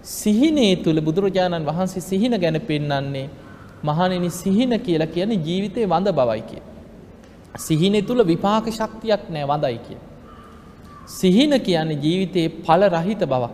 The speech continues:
කියන. ඒකේ ප්‍රතිඵලයක් නැහැ, ඵල රහිතයි. සිහින කියන්නේ ජීවිතේ මුලාවයි කිය. එතන තියෙන්නේ මුලාවක් මිසක් යථාර්ථයක් නෙමෙයි. ඒ නිසා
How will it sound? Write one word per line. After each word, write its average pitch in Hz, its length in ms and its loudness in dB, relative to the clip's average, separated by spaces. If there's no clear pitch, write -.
කියන. 104 120 -12
ඒකේ 143 280 -6
ප්‍රතිඵලයක් 196 640 -2
නැහැ, 143 120 -6
ඵල 156 240 -6
රහිතයි. 143 400 -6
සිහින 247 520 4
කියන්නේ 170 380 0
ජීවිතේ 180 440 0
මුලාවයි 151 560 2
කිය. - 260 -16
එතන 175 320 -4
තියෙන්නේ 214 260 0
මුලාවක් 151 560 2
මිසක් 147 320 -2
යථාර්ථයක් 185 800 0
නෙමෙයි. 135 280 -8
ඒ 175 180 4
නිසා 165 380 2